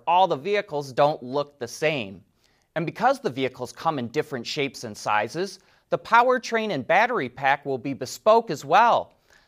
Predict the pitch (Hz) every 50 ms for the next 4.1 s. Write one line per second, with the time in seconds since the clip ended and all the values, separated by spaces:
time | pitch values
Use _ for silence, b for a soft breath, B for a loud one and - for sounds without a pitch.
0 | b b 151 147 - - - 208 202 202 214 196 - - 139 123 104 143 135 123
1 | - 135 120 98 139 143 175 185 160 139 113 - 107 113 110 - - - - 233
2 | 240 220 147 117 147 - - _ _ _ - 143 - - 156 127 107 - - -
3 | 156 123 127 123 123 117 110 110 101 92 - - - - 180 226 247 202 120 101
4 | 104 -